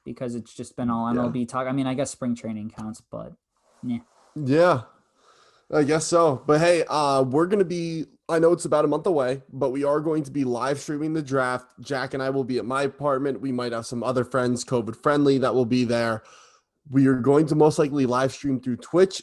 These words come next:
Speaker 2: and then upload that through YouTube at the same time. So we'll have a YouTube and a Twitch stream running at the same time. If anyone has any suggestions, any questions, or anything, any advice that they wanna give us, 'cause this is really the first big live stream thing we're doing,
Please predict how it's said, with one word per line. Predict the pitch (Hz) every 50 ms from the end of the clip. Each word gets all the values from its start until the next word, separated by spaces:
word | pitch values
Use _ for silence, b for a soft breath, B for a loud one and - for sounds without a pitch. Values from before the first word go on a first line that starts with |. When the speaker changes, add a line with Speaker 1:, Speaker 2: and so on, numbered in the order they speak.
| _
Speaker 2:
and | - 139 139
then | 131 127 120 - -
upload | 139 135 - - 139 135 131 123 104
that | 139 139 131 - -
through | 131 120 113 110
YouTube | 110 123 135 143 135 - 156 147 135 127
at | 127 -
the | - 120
same | - - 131 120 117 110
time. | 98 - 120 123 123 123 120
So | 117 - 127
we'll | 113 117
have | 123 117 110
a | 110
YouTube | 104 110 117 127 127 120 123 - 135 123 120 123 -
and | - 113 110
a |
Twitch | 120 - - 147 139 135
stream | - - - 139 135 131 123 117
running | 120 117 120 113
at | 110 -
the | - 120
same | - - 120 117 113
time. | 113 - 120 117 117 117 117 113 - b b b b b b
If | - 151 143
anyone | 147 165 180 180 180 170
has | 160 147 127 127
any | 110 139 143 139 131
suggestions, | - 135 120 104 - 147 170 170 165 - - 170 170 165 165 151 139 -
any | - 135 127 110
questions, | - - - 165 160 151 - - 147 151 147 143 131
or | 113 82 90 104
anything, | 127 139 139 131 131 156 127 143 - _ -
any | 165 180 196 180
advice | 139 110 131 135 139 - -
that | 143 131 127 123
they | - 143
wanna | 135 127 127 131 127
give | 117 131 127 131
us, | 131 131 -
'cause | - 123 117
this | 117 139 131 139
is | 139 123
really | 113 127 127 127 123
the | 117 117
first | - - 135 127 113 110 110
big | 104 117 123 123 117 113
live | 113 113 120 127 127 123
stream | 127 - - 139 131 127 120
thing | - 131 123 123
we're | 117 113 107
doing, | 110 101 127 135 147 165 170 175 175